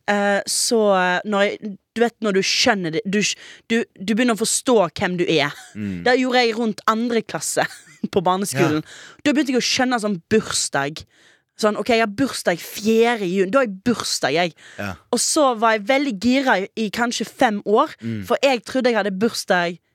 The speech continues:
Speaker 1: fjerde juli, som var amerikanske, eh,
Speaker 2: Å, ja.
Speaker 1: dagen. Så jeg var bare helt sånn, «Wow, jeg har
Speaker 2: Du
Speaker 1: bursdag på en»
Speaker 2: feira ikke før det?
Speaker 1: Nei, men, nei, men jeg bare, jeg skjønte det jo ikke.
Speaker 2: Ja.
Speaker 1: <laughs>
Speaker 2: Ja, du var et
Speaker 1: Og
Speaker 2: barn.
Speaker 1: så, ja, jeg var et barn. Og så skjønte jeg sånn,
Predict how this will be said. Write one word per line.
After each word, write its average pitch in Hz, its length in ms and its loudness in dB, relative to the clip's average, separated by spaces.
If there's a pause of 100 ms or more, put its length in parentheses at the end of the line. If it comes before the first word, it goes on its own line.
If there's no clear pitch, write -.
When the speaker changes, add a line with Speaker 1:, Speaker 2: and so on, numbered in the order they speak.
(120)
Speaker 1:
fjerde 233 400 2
juli, 214 460 2 (100)
som 220 320 0
var 208 320 2
amerikanske, 226 680 0 (680)
eh, - 140 -6 (160)
Speaker 2:
Å, 165 100 0
ja. 233 380 2 (100)
Speaker 1:
dagen. 202 380 2
Så 262 80 2
jeg 262 80 4
var 247 100 2
bare 254 160 4
helt 240 140 -2
sånn, 233 100 0
«Wow, 466 300 2
jeg 320 80 2
har 285 80 -2
Speaker 2:
Du 302 80 -4
Speaker 1:
bursdag 151 240 2
på - 20 2
en» 120 140 0
Speaker 2:
feira 98 160 -2
ikke - 160 -16
før 107 260 -6
det? 139 140 -6 (340)
Speaker 1:
Nei, 277 160 2
men, 311 160 -2
nei, 320 80 2
men 320 140 2
jeg 254 40 -8
bare, 320 200 2 (100)
jeg 220 80 -4
skjønte 240 560 -2
det 98 80 -2
jo - 80 -8
ikke. 233 220 2 (260)
Speaker 2:
Ja. 101 160 -12 (160)
Speaker 1:
<laughs> 214 240 -2 (680)
Speaker 2:
Ja, 120 80 -2
du 110 140 -2
var 104 40 -2
et - 60 -4
Speaker 1:
Og - 60 4
Speaker 2:
barn. 107 160 4
Speaker 1:
så, 311 80 8 (180)
ja, 269 100 6
jeg 247 120 0
var 247 100 0
et 160 180 -14
barn. 208 440 2 (340)
Og 269 80 4
så - 300 2 (100)
skjønte 285 300 0
jeg 208 80 -2
sånn, 196 240 0